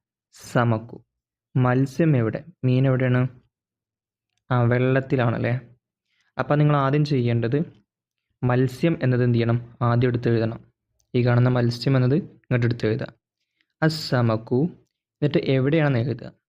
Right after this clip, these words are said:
ഫിൽ മാഇ. വെള്ളത്തിലാണ്. ഏ, ഫി എന്ന് കൂട്ടിയാലുള്ളൂ എന്താവുള്ളൂ? വെള്ളത്തിൽ എന്ന് കിട്ടുള്ളൂ. അല്ലെങ്കിൽ മാ മാത്രം എഴുതിയാൽ വെള്ളം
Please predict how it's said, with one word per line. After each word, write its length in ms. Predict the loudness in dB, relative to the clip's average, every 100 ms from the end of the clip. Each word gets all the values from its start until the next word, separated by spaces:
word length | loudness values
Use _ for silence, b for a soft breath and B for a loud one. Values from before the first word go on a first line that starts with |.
| _ _ _ _ _ _ _ _
ഫിൽ 240 | 0 2 2 2
മാഇ. 340 | 0 -2 -4 -8 -10 _ _ _ -4
വെള്ളത്തിലാണ്. 640 | 0 0 0 -2 -4 -4 -8 _ _ _ _ _ _ _ _ _ _ _ _ _ -2
ഏ, 80 | 0 0 0
ഫി 120 | 0 0 0
എന്ന് 100 | 0
കൂട്ടിയാലുള്ളൂ 540 | 2 0 0 0 0 -2 -4 -4 0
എന്താവുള്ളൂ? 520 | 2 2 0 0 -2 -4 -10 _ _ _ _ _ _ 0
വെള്ളത്തിൽ 640 | 0 0 -4 -6 0 2 2 0
എന്ന് 120 | 0 0
കിട്ടുള്ളൂ. 360 | 0 -2 -4 -6 -14 _ _ -4
അല്ലെങ്കിൽ 320 | 0 2 2 2
മാ 80 | 2 2 0
മാത്രം 280 | 0 0 0
എഴുതിയാൽ 240 | 2 2 2 2
വെള്ളം 280 | 2 0